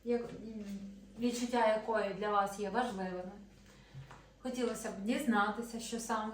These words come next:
вона відчуває, але ви не знаєте, тільки можете догадуватися. Загадайте цю людину, подумайте про неї і будемо дивитися,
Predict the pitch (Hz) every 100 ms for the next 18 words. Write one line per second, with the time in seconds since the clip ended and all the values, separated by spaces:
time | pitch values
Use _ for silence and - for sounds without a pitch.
0 | 214 214 214 214 - 220 208 208 202 208
1 | 208 208 214 202 190 196 214 208 - 208
2 | 208 202 196 196 190 180 196 196 214 240
3 | 233 226 - 208 202 - - - - -
4 | - - - - 233 240 247 247 240 254
5 | 233 208 226 277 339 - - - - -
6 | - - - - - - - - - 254
7 | 208 226 277 285 247 247 233 233 226 226
8 | - - - - - - - - - -
9 | - - 214 202 214 220 220 240 262 285
10 | -